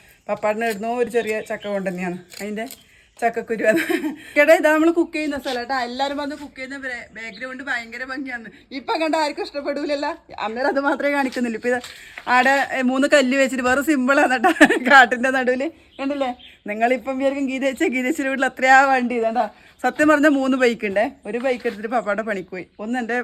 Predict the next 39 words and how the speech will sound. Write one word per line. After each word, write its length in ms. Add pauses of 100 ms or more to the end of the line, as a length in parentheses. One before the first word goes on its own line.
(180)
മക്കളതാണ്. 480 (440)
ഈ 40 (100)
ബൈക്ക് 300
പൊത്തി 260
വെച്ച 140 (120)
ഈ 100
ബുള്ളറ്റ് 320
എൻ്റെ 160
മരുമോൻ്റെയാണ് 500
കേട്ടോ, 120
അവൻ 140
ഗൾഫിലാണ്, 440
അന്നേരം 220
ഇവിടെ 120 (180)
കൊണ്ടുവച്ചാണ്. 480 (340)
മരുമോൻ 240
എന്ന് 100
പറഞ്ഞാൽ 280
ഇവരെല്ലാവരും 420
ഭയങ്കര 240 (100)
കമ്പനിക്കാരാണ്, 680 (180)
എൻ്റെ 240
മക്കൾ 280
തന്നെയാണ്. 340 (600)
അവൻ 220
ഗൾഫിൽ 260
പോകുന്ന 240
സമയത്ത് 360
ഇവര് 200 (180)
അത് 180
ഉപയോഗിക്കേണ്ടുന്ന 600
മോശമായി 420
പോയില്ലേ, 260 (160)
അതുകൊണ്ട് 360
ഇവർക്ക് 280 (300)
ഓടിക്കാൻ 320
വേണ്ടി 160
കൊടുത്തതാണ് 380
കേട്ടോ. 140